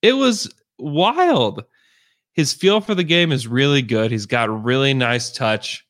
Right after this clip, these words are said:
on his runners and his floaters. He can shoot it.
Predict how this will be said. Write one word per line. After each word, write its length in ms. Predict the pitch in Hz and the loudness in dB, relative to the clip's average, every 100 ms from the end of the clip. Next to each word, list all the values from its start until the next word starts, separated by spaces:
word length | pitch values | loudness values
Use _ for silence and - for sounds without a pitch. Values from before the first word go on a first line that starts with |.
| _ - | _ -6
on 200 | 110 123 | -6 -4
his 180 | 113 | -6
runners 540 | 104 110 110 110 107 - | -6 -6 -4 -4 -6 -8
and 180 | 113 110 | -10 -10
his 140 | 107 | -10
floaters. 640 | - 107 107 104 107 - _ _ _ _ _ _ | -6 -6 -4 -4 -6 -8 _ _ _ _ _ _
He 100 | 170 | -8
can 200 | 180 233 | -2 -2
shoot 320 | - 202 214 | -2 0 2
it. 360 | 233 240 - | 4 2 -2